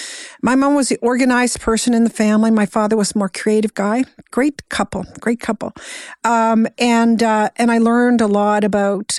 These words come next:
um, how to, uh, you know, manage, uh,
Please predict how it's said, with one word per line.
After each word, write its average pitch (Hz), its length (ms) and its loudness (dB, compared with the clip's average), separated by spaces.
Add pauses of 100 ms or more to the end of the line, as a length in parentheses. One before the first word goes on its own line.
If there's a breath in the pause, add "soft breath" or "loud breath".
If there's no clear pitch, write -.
(100)
um, 185 480 -6
how 220 360 0
to, 196 440 0 (580 loud breath)
uh, 196 360 -2
you 226 120 0
know, 220 140 2
manage, 214 760 0 (500 loud breath)
uh, 185 340 -2